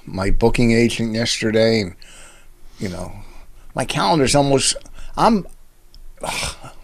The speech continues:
like, I wanted to stay away from working too much,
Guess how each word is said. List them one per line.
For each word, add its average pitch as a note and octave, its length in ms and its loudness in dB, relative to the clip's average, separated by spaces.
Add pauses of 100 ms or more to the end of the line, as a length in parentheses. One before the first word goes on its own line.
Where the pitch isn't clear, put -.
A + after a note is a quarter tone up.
(1080)
like, C3+ 260 -10 (520)
I C#3+ 160 4
wanted E3+ 400 4
to C#3 80 0
stay C3+ 360 4
away C3+ 340 4
from A#2 260 -2
working G#2+ 360 -2
too A2+ 260 0
much, F#2 540 -4